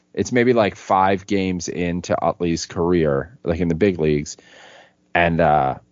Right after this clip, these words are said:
they call him into the manager's office, and Kruk is there, and he's just like, "Hey, man, like, where did you, like, how did you get here?"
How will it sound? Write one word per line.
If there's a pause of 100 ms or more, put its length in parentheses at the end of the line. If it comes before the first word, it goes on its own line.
(140)
they
call
him
into
the
manager's
office,
and
Kruk
is
there,
and
he's
just
like, (1300)
"Hey,
man,
like, (1160)
where
did
you,
like,
how
did
you
get
here?"